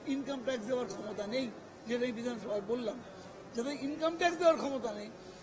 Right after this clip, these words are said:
তারা কোটি কোটি টাকা দিয়ে ইলেকশন বন্ড কিনলো কোত্থেকে?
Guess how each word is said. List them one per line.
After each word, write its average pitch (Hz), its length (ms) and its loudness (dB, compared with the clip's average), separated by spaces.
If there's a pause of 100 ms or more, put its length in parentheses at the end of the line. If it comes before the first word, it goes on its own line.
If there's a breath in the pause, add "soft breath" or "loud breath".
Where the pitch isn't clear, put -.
(120)
তারা 269 160 0
কোটি 285 300 0
কোটি 311 220 0
টাকা 262 280 2
দিয়ে 226 220 -2 (600)
ইলেকশন 285 460 0
বন্ড 262 240 0
কিনলো 269 220 0
কোত্থেকে? 226 420 -4